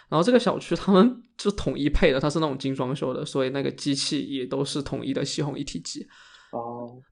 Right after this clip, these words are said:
Speaker 1: 大倒是还蛮大的，能，能塞不少东西。
Speaker 2: 好像用烘干机确实还会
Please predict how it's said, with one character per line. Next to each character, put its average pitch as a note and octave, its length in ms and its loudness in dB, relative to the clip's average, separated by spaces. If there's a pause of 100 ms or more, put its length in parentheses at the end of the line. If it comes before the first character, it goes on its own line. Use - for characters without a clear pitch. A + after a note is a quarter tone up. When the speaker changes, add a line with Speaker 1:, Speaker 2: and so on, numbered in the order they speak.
Speaker 1:
大 - 200 4
倒 E3+ 160 6
是 E3 140 4
还 D3+ 140 4
蛮 B2 260 2
大 C3 220 2
的， B2+ 80 -4
能， C3 240 0
能 C#3 100 2
塞 D3 220 6
不 D3 100 0
少 C3 180 -2
东 B2 200 -8
西。 - 220 -8 (280)
Speaker 2:
好 - 220 -4
像 E3 220 -2
用 E3+ 140 2
烘 D#3 200 -4
干 D#3 180 0
机 D#3 140 -4
确 - 220 -2
实 C#3+ 200 -2
还 G#2+ 200 -4
会 C#3 160 2